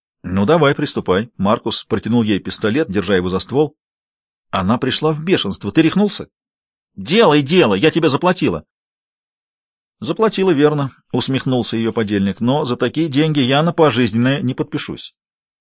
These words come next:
Так что придётся тебе самой запачкать руки». Болсанский со злым смешком перехватил оружие. «Я думала, ты мужик. Вырождается русская мафия, да, вырождается».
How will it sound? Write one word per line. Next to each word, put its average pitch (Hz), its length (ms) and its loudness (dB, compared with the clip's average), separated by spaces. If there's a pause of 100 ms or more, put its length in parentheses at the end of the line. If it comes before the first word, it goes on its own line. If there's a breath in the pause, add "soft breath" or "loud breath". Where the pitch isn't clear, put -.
(140)
Так 120 160 -2
что 175 140 0
придётся 165 420 0
тебе 160 200 0
самой 147 280 0
запачкать 117 440 -4
руки». - 280 -8 (880)
Болсанский 156 680 0
со 107 160 -2
злым 110 200 -2
смешком 110 460 -2
перехватил 107 460 -2
оружие. 110 420 -2 (960)
«Я 80 220 -8
думала, 117 360 4
ты 180 220 -4
мужик. 110 680 -2 (100)
Вырождается 160 800 2
русская 156 320 -2
мафия, 131 360 -4
да, 135 300 -4
вырождается». 120 760 0